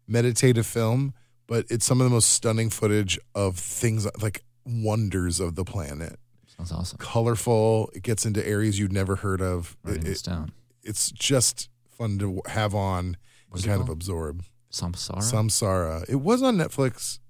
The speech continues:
Speaker 1: a while back, but I'm not sure if it still is, but definitely check that out.
Speaker 2: Great.
Speaker 1: Those are all some great films to check out that are, mm, related to
Speaker 2: Bef-
Speaker 1: Fantastic Fungi.
Speaker 2: Before we go into what else we're watching,
Speaker 1: Yeah.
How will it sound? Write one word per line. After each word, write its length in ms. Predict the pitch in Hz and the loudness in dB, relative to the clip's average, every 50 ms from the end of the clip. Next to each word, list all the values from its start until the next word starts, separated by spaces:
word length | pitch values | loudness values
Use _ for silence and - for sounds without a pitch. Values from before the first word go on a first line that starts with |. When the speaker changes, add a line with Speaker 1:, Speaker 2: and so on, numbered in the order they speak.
| _ _ _ | _ _ _
Speaker 1:
a 80 | 127 127 | 0 2
while 200 | 120 113 107 95 | 4 4 4 4
back, 380 | 110 110 127 131 - - - _ _ _ _ _ _ _ | 2 2 2 0 -2 -8 -14 _ _ _ _ _ _ _
but 160 | 104 104 104 | -2 0 2
I'm 120 | 107 113 | 2 2
not 100 | 110 98 | 0 -2
sure 160 | - - 117 | -2 -2 -2
if 60 | 101 101 | -4 -4
it 40 | |
still 220 | - - 98 98 107 | -4 -2 -2 0 0
is, 80 | 117 | -2
but 260 | 117 - 92 85 - - | -2 -4 -6 -8 -4 -2
definitely 400 | 113 104 - - 101 90 95 90 | -2 -2 -2 0 -2 0 0 -2
check 220 | 85 - - 85 - | -4 -6 -8 -10 -6
that 120 | 85 92 | -4 -4
out. 160 | 92 90 95 - - - - - - _ | -2 -2 -4 -6 -10 -16 -20 -20 -8 _
Speaker 2:
Great. 160 | 110 120 127 | 2 4 4
Speaker 1:
Those 160 | 135 143 143 | 4 4 4
are 80 | 135 120 | 2 2
all 120 | 123 123 | 2 2
some 160 | - 127 117 | 2 0 -2
great 240 | 92 107 107 104 - - | 0 0 -2 -2 -2 -4
films 320 | 107 104 101 98 95 - | -4 -4 -4 -4 -4 -4
to 100 | - 95 | -2 -2
check 240 | - - 110 95 107 | 0 0 0 0 0
out 340 | 104 95 98 104 - - - | 0 0 0 0 -2 -2 -4
that 120 | 107 98 98 | -2 0 0
are, 200 | 104 101 95 - - _ _ _ _ _ 139 | 0 0 0 -2 -6 _ _ _ _ _ -6
mm, 280 | 139 143 151 151 156 165 | -4 -2 -2 -2 0 0
related 520 | 175 175 190 208 208 143 92 73 - - | 0 2 2 0 -2 -2 -4 -6 -8 -10
to 80 | - - | -14 -10
Speaker 2:
Bef- 80 | - - 147 135 | 2 4 4 4
Speaker 1:
Fantastic 320 | - 113 123 - - 120 | 4 2 0 0 -2 -2
Fungi. 280 | - 135 131 127 98 - - - - _ 135 | -2 -2 -4 -2 -4 -6 -10 -16 -16 _ 2
Speaker 2:
Before 320 | 131 143 - - 185 190 | 4 4 6 6 6 8
we 120 | 180 185 175 | 8 6 6
go 200 | 170 180 185 170 | 6 6 6 6
into 720 | - 156 151 - - 165 151 139 139 135 127 123 120 120 - - - _ _ _ _ | 4 2 2 4 4 4 6 6 8 8 8 8 6 4 0 -8 -20 _ _ _ _
what 200 | - 113 120 120 | 0 4 6 6
else 200 | 110 107 113 - 135 | 6 6 4 4 2
we're 120 | 131 123 | 2 4
watching, 460 | 123 123 123 131 - - 151 147 - | 4 4 4 4 2 0 0 0 2
Speaker 1:
Yeah. 280 | 120 117 80 80 85 | 2 4 2 2 0